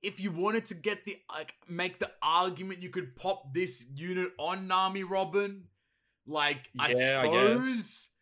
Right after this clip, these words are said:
Speaker 1: but that's kind of pushing it a little bit, 'cause you don't get, the whole benefit of using this unit with Nami Robin is that you get the two point two five X boost from having empty slots. Whereas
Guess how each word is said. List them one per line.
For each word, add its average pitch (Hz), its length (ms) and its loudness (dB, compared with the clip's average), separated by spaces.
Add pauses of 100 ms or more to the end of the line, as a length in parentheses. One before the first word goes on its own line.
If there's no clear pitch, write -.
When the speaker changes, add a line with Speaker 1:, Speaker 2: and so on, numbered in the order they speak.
(300)
Speaker 1:
but 160 440 2 (140)
that's 190 400 2
kind 180 340 0
of 143 100 -4 (340)
pushing 170 480 -4
it 147 80 0
a 135 60 -2
little 131 260 -2
bit, 120 200 -8
'cause 156 180 -8
you 135 80 -6
don't 180 340 2
get, 180 220 0 (340)
the 170 120 0
whole 202 200 4
benefit 180 520 -2
of 139 160 -4 (100)
using 175 360 -6
this 143 180 -8
unit 165 340 -8 (160)
with 233 220 0 (180)
Nami 139 380 -4
Robin 120 440 -4
is 135 160 -6
that 147 260 -2 (160)
you 143 120 -12
get 170 200 -2
the 156 120 -4
two 170 200 -10
point 156 320 -8
two 180 160 -8
five 156 340 -2
X 135 200 -6
boost 151 540 -14 (540)
from 180 300 -4
having 151 380 -2
empty 147 260 -4
slots. 127 360 -8
Whereas 147 380 0